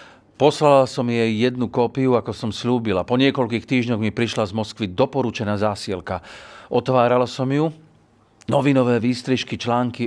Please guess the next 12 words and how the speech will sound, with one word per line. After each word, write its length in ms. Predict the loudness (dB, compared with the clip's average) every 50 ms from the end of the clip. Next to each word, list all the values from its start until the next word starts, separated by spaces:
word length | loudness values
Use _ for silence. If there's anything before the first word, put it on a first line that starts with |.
| -2 -2
oficiálne 640 | -2 -2 -2 -6 -6 -2 0 0 0 0 0 0
správy 480 | -2 -4 -4 -2 -2 0 0 0 0 -2
o 80 | -2 -2
kultúrno-osvetovej 1040 | -2 -4 -4 -2 -2 -4 -2 0 0 0 0 -2 -2 -4 -4 -2 -2 -2 -2 -2
činnosti, 560 | -2 -4 -2 -2 -2 -2 -4 -4 -4 -4 -4 -4 -4 -12 -20 -20 -20 -20 -20 -20 -18 -10 0
ktorú 240 | 2 4 4 6 4
vykonáva 640 | 2 2 2 2 2 4 4 4 4 2 2 2 -2 -4
veteránka 640 | 0 2 2 4 4 4 4 4 2 0 -2 -4 -4
vojny 400 | 0 0 0 0 2 0 0 2
Nina 320 | 2 2 2 2 2 2
Jakovlevovna 720 | 0 0 -2 -2 0 2 2 2 2 0 -2 -2 -2 -4 -2
Višnevská. 800 | -4 -4 -4 -6 -8 -8 -8 -10 -10 -10 -8 -8 -10 -10 -14